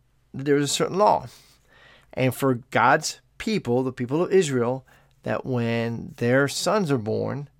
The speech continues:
that they should be circumcised. That was a sign that you were under the covenant. Well, apparently, Moses wasn't following this. And that's where, I mean,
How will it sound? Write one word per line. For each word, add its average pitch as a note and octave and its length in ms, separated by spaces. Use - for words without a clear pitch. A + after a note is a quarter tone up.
that A2+ 240
they A2+ 180
should A2+ 220
be A#2+ 120
circumcised. B2+ 760
That - 140
was A#2 140
a A2+ 60
sign D3 840
that - 120
you E3+ 120
were - 160
under A#2+ 160
the A#2+ 100
covenant. C#3 400
Well, B2 120
apparently, C3+ 560
Moses A#3+ 1000
wasn't G3+ 400
following C#3 420
this. - 240
And C3+ 80
that's D#3+ 260
where, B2 320
I - 40
mean, - 140